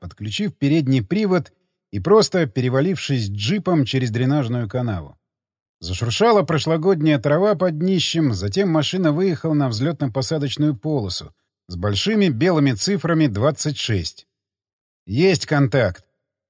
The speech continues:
сказал я, вроде как отметив, что очередной этап пути закончился успешно. Доехал так, что теперь бы в самом аэропорту не нарваться на проблемы. Аэропорт меня вдохновил с первого взгляда.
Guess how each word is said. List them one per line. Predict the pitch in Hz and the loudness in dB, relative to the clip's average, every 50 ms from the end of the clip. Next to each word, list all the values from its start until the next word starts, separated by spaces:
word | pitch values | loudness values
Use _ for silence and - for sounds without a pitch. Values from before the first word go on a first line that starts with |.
| _ _ | _ _
сказал | _ _ - 87 92 175 196 175 | _ _ -8 -2 2 2 2 4
я, | 160 160 151 | 2 2 2
вроде | 151 196 180 151 151 | 2 2 0 0 0
как | 151 151 - | 0 0 0
отметив, | 151 139 - 165 202 196 143 151 127 101 | 0 0 0 0 0 0 0 -2 -4 -4
что | - - 135 | -2 -2 -2
очередной | 123 110 - 139 143 135 143 175 180 160 139 | -2 -2 -2 -2 -2 0 0 0 2 0 0
этап | - _ 185 185 139 - _ | 0 _ -2 -2 -2 -4 _
пути | - 131 104 - 160 | -8 -6 -4 -4 -4
закончился | 127 123 123 - - 156 156 131 - 131 117 - 131 131 | -2 -2 -4 -2 -2 -2 -2 -2 -2 -4 -4 -4 -4 -4
успешно. | 127 - - - 104 87 82 - - - - _ _ _ _ _ _ _ _ _ _ - | -4 -4 -6 -6 -8 -8 -8 -10 -14 -18 -20 _ _ _ _ _ _ _ _ _ _ -8
Доехал | - 95 131 208 240 180 - 196 175 147 | -2 2 4 4 4 4 4 2 2 2
так, | - 208 226 214 - | 4 4 4 4 2
что | - - 151 | 0 -2 -2
теперь | 135 - 143 - 202 208 165 | 0 0 2 2 2 2 2
бы | 156 165 147 | 2 0 0
в | - | 0
самом | - 147 165 185 185 170 | 2 2 2 2 4 4
аэропорту | 165 160 156 160 147 - 160 151 135 110 170 190 202 | 4 4 4 2 2 2 0 0 0 -2 -2 -2 0
не | 156 127 | 0 2
нарваться | 120 117 120 123 123 107 95 - 101 | 2 0 0 0 0 -2 -2 -4 -4
на | 101 95 | -4 -4
проблемы. | 90 113 117 120 117 117 107 87 76 - 95 - _ _ _ _ _ _ _ _ _ _ _ _ _ _ _ _ | -2 -2 0 0 0 -2 -2 -4 -4 -8 -14 -18 _ _ _ _ _ _ _ _ _ _ _ _ _ _ _ _
Аэропорт | - 104 113 131 147 139 202 254 269 202 - | 0 2 2 2 2 2 2 2 2 2 2
меня | 208 214 214 233 226 | 2 2 4 4 2
вдохновил | 165 147 180 - 156 180 185 196 226 208 160 | 2 2 0 2 2 2 2 2 2 2 0
с | - | 0
первого | - - 185 175 165 165 165 | 0 0 0 2 2 2 0
взгляда. | 147 147 143 147 139 123 98 82 - - - | 0 0 0 0 0 0 -2 -4 -8 -14 -20